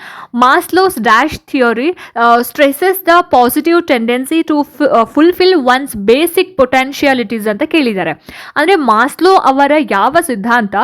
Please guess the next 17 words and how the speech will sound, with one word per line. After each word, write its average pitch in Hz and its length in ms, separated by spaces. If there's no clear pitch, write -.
ವ್ಯಕ್ತಿಯ 349 480
ಮೂಲ 294 360
ಸಾಮರ್ಥ್ಯಗಳನ್ನ 311 880
ಸಂಪೂರ್ಣವಾಗಿ 302 840
ಸಾಧಿಸ್ತಕ್ಕಂತಹ 262 840
ಒಂದು 285 160
ಸಕಾರಾತ್ಮಕ 320 760
ಪ್ರವೃತ್ತಿಗೆ 277 640
ಒತ್ತನ್ನ 269 520
ನೀಡುತ್ತೆ 226 520
ಅಂತ? 185 220
So 320 100
ಆಪ್ಷನ್ 294 400
ಒನ್ 269 300
ಏನ್ 311 180
ಕೊಟ್ಟಿದ್ದಾರೆ, 269 360
ಹ್ಯುಮ್ಯಾನಿಸ್ಟಿಕ್, 311 800